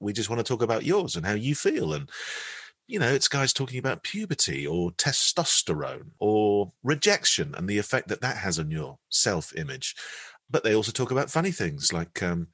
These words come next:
I think it was Rhys James who has, no, no, maybe it was Ian Lee, who's an episode coming up where he just talks about, um, his, uh, his little nipples, like a couple of little tiddlywinks, you know.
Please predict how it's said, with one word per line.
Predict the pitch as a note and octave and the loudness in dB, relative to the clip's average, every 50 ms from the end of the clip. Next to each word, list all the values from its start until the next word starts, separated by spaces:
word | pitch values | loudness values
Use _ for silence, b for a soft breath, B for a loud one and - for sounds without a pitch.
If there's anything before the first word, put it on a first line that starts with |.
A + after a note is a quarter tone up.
| _ - | _ -12
I | G2 | -10
think | - - F3 F#3+ - | -6 -6 -4 -4 -4
it | E3+ | -4
was | - G#2+ - | -2 -2 -2
Rhys | D#3 E3+ E3 D#3 - | 0 0 2 2 2
James | - - G3 G#3 F3 A2 E2+ D#2 - - - | 2 2 0 0 0 0 0 0 2 2 2
who | F#2+ E2+ D#2+ | 0 -2 -2
has, | - - F2+ E2+ E2 D#2 - - - - - - _ _ _ | -4 -4 -4 -4 -2 0 0 0 0 0 -2 -6 _ _ _
no, | - G3 A3 G3 | -2 0 2 4
no, | E3+ D#3+ D3+ A2+ | 4 4 4 2
maybe | F#2 G#2+ C#3+ C#3+ D#3+ | 2 0 0 0 0
it | - | 0
was | D3 B2+ | 0 0
Ian | - - C3+ C#3 C3+ B2+ B2 | 0 0 -2 -2 0 0 2
Lee, | A#2+ G2+ D#2+ C#2+ C#2 C#2+ _ - | 2 2 2 0 -4 -6 _ -4
who's | G#2 F#2+ - - - | -2 -2 -2 -2 -4
an | F#2+ F#2+ | -2 0
episode | A2 B2+ - C3 - - G#2+ F2 - | 0 0 0 0 0 2 0 0 0
coming | - A2+ G2 F2+ E2+ E2 | -2 -2 0 0 0 0
up | D#2+ D2 C#2+ - _ _ - | 0 -2 -2 -6 _ _ -8
where | - G#2+ G#2+ G#2 | -2 -2 0 0
he | B2 B2 | 0 0
just | A#2+ G#2+ - | 0 0 0
talks | - A#2+ G2+ - - | 0 0 -2 -2 0
about, | G2 A2 G#2 G#2 - - - - | 0 0 0 0 -2 -2 0 0
um, | A2 G#2+ G#2+ G#2+ - B B B B B B B B B B B - | 2 2 0 -4 -8 B B B B B B B B B B B -2
his, | B2+ A#2+ G#2+ - - | 0 4 4 4 4
uh, | B2 A#2 | 4 4
his | A#2 B2 A#2+ B2+ | 2 2 2 4
little | C#3+ C3+ - D3 | 4 2 2 2
nipples, | D3 E3+ G3 F#3+ - D#2+ C#2+ - - - - _ _ _ | 2 2 2 2 0 0 2 2 0 0 -2 _ _ _
like | - A#2+ - | -10 -8 -6
a | - | -4
couple | - E3 C#3+ D3+ | -2 0 2 2
of | C#3 | 2
little | D3 - D3 | 2 2 -2
tiddlywinks, | C#3+ - - G#3 F#3 F3+ A#2+ F#2 E2 D2 - - - - | 0 2 4 4 6 6 4 4 2 2 4 4 4 4
you | E3+ | 4
know. | A#2 D#2+ D2+ D#2+ | 4 2 2 0